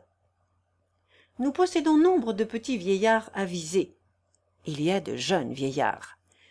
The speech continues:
qui voudraient réduire le mouvement à quelque chose de raisonnable, de simple, d'abstentionniste. C'est parfois grâce à cette rage de simplification qu'une œuvre grande et belle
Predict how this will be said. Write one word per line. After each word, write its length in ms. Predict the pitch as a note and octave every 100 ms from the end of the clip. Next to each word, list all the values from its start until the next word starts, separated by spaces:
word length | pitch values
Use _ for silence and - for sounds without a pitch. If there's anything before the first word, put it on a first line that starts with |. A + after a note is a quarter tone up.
| _ _ _ _
qui 160 | - C#4
voudraient 400 | D#4+ E4 F#4+ F4+
réduire 500 | C#4 B3 C#4 F4 B3
le 140 | A3+
mouvement 520 | A3+ B3+ B3 C4+ F4+
à 120 | G#3
quelque 260 | G3+ G#3+ C4
chose 460 | B3+ D#4+ D#4 D4+ - - -
de 100 | B3
raisonnable, 880 | G3 G3 B3+ B3+ A#3 A3 D#3 - - _ _ -
de 80 | F3+
simple, 580 | - D#4+ C#4 D3+ - - _ -
d'abstentionniste. 1120 | E3 F3+ - G#3+ A3 - D#4+ F#3 - - - _ _ _ _ _ _ _ _ -
C'est 260 | - E3+
parfois 580 | A3+ A#2+ - - F#3 A3 - - - -
grâce 420 | F3 A3+ B3+ B3
à 60 |
cette 240 | A#3 A#3+ A#3
rage 420 | G#3+ A3 A#3 A#3
de 100 | G3
simplification 1200 | G#3+ - C#4+ D4+ D4+ D4 - C4 - B3 B3+ F4+ _ - - -
qu'une 220 | B3+ A#3+
œuvre 420 | A#3+ A#3 G3+ F#3
grande 400 | E3+ - A#3 G3+
et 60 | F3
belle 460 | F3 A3 A3+ F3